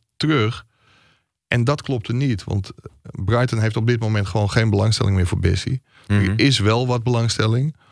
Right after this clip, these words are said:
Speaker 1: maar ik denk dat Ajax er vooralsnog voor kiest om hem er wel bij te houden. En de transfermarkt is nog lang. En als zich een mogelijkheid voordoet om hem voor drieëntwintig miljoen te verkopen, dan zullen ze daar echt wel heel serieus over nadenken.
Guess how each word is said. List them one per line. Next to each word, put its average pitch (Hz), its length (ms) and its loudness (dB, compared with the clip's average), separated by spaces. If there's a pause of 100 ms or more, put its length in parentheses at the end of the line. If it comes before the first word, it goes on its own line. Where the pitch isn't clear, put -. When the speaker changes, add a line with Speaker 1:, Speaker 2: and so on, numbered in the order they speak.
(320)
Speaker 1:
maar - 180 0
ik 127 200 -2
denk 98 180 0
dat 92 160 -2
Ajax 101 440 0
er 92 80 -4
vooralsnog 98 420 -2
voor - 120 -4
kiest 92 240 -2
om 90 120 0
hem 92 260 2
er 98 160 0
wel 98 220 2
bij 107 180 2
te 92 120 -4
houden. 90 320 0
En 95 260 -2 (160)
de 95 120 0
transfermarkt 113 640 0
is 123 180 2
nog 104 180 0
lang. 104 360 2 (640)
En 92 400 0
als - 260 2
zich 95 140 0
een 95 60 2
mogelijkheid 92 380 2
voordoet 92 360 0
om 85 140 2
hem 92 180 4
voor 98 220 2
drieëntwintig 92 440 2
miljoen 95 180 2
te 90 100 0
verkopen, 95 380 2
dan 87 80 0
zullen 87 220 0
ze 87 80 -4
daar 85 160 2
echt - 280 -2
wel 90 120 0
heel 95 160 4
serieus 92 360 2
over 90 180 0
nadenken. 98 580 -2